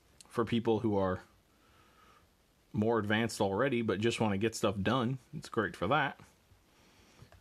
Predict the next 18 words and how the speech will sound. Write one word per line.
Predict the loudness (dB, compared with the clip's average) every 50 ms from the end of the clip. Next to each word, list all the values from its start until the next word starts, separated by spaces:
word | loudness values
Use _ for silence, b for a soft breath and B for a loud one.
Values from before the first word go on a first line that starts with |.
| _ -2
Um, | 2 2 4 4 2 2 2
and | 2 2
then | 2 2 2
it's | 2 2 2
also | 2 4 4 4 4 4 4 2 0
good, | 2 2 2 4 2 2 0 -4 -12 _ _ _ _ _ _ _ _ _ -4
uh, | 0 0 2 2 2 2
even | 2 2 2 2
if | 2
you | 2 2
don't | 2 2 2
wanna | 2 0 0 0
paint | -2 -2 -2 0 0 2
your | 0 0
entire | 0 0 0 0 2 2 2
miniature | 2 2 2 0 0 0 0 0 2
in | 2 0
it, | -2 -4